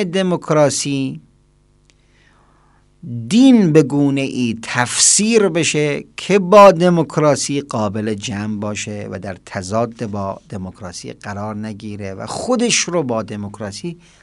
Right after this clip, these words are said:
سازگار بکنه. یعنی دین به نفع دموکراسی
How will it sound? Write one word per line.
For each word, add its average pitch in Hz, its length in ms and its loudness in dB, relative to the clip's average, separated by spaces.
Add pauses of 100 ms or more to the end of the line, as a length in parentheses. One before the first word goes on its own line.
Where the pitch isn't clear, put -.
(120)
سازگار 92 800 -8
بکنه. 90 460 -16 (560)
یعنی 107 360 -4
دین 107 540 -4
به 107 100 -4
نفع 135 520 -4
دموکراسی 160 920 -4